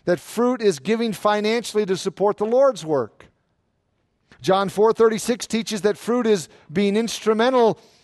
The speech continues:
in bringing others to faith in the Lord Jesus, either by sowing or by reaping. These are the kinds of things that are considered fruit by the Scripture.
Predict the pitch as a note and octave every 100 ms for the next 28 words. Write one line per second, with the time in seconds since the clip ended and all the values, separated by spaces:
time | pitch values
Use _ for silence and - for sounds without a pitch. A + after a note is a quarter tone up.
0 | _ F#3+ G3 D#3 G#3+ A#3 A3 A3+ B3 G#3
1 | - F3 A#3 A#3+ G#3+ G#3 G3+ A3 A3 D#3+
2 | A#3+ G3 G#3 A#3 A3+ A3 G3+ F#3+ - -
3 | G#3+ A3 A3+ A3+ F#3 _ _ - G3 G3
4 | G#3+ A#3 C4+ - F#3+ A2 - _ _ _
5 | _ _ _ _ _ _ _ _ _ -
6 | A#3+ C4+ A3 A3 G3+ G#3 B3 A3 F#3+ -
7 | A#3 A3+ E3+ F#3+ E3+ F3+ - G#3+ G3 -
8 | - A3+ G3 D3+ - - _ _ _ _
9 | _ D3 E3+ F3 D#3+ A3+ A3 - G#2